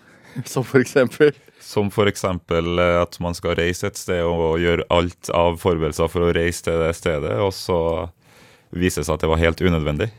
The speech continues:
Speaker 2: eh, og da har man brukt penger på ingenting.
Speaker 1: Mm.
Speaker 2: Eh, det <laughs>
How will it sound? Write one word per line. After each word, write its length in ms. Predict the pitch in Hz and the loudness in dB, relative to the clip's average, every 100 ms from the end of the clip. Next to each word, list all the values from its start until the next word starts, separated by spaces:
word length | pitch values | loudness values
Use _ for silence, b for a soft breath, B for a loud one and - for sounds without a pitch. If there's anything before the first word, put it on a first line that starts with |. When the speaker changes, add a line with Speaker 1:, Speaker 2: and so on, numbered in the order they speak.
| _ | _
Speaker 2:
eh, 280 | - 90 87 | -4 -2 0
og 320 | 87 85 85 | 2 4 4
da 120 | 85 | 4
har 120 | 87 80 | 4 2
man 140 | 78 | -2
brukt 180 | 80 - | -4 -2
penger 240 | 85 78 | -2 0
på 120 | - 82 | -2 -4
ingenting. 380 | 80 78 110 - | -4 -4 -6 -8
Speaker 1:
Mm. 140 | - 104 | -6 -4
Speaker 2:
Eh, 420 | 90 87 87 87 | -2 -2 -2 -2
det 240 | 87 90 | 0 4
<laughs> 60 | 117 | 4